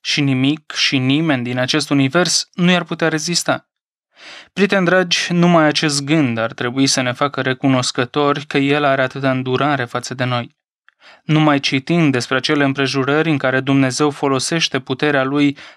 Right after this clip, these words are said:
trebuie să recunoaștem că nu avem de a face cu o forță iresponsabilă, ci avem de a face cu un Dumnezeu care folosește puterea Sa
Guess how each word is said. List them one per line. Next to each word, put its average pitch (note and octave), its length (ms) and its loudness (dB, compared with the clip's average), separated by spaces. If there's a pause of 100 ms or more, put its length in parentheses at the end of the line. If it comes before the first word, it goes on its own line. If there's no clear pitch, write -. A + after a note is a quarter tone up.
(120)
trebuie F3+ 320 2
să D3 160 0
recunoaștem C#3+ 680 0
că C3+ 160 -2
nu D#3+ 220 0
avem C3+ 380 2
de B2+ 100 -2
a B2 80 2
face C#3 300 -4
cu C3+ 140 -6
o B2+ 60 -2
forță C#3 360 -2
iresponsabilă, C3 920 -2 (320)
ci - 140 -4
avem C3+ 280 0
de C3 60 2
a B2 40 0
face C3+ 300 -4
cu - 120 -8
un B2+ 100 0
Dumnezeu C3 600 0
care C3 260 -2
folosește C3+ 680 -2
puterea C3+ 420 -2
Sa C#3 300 -2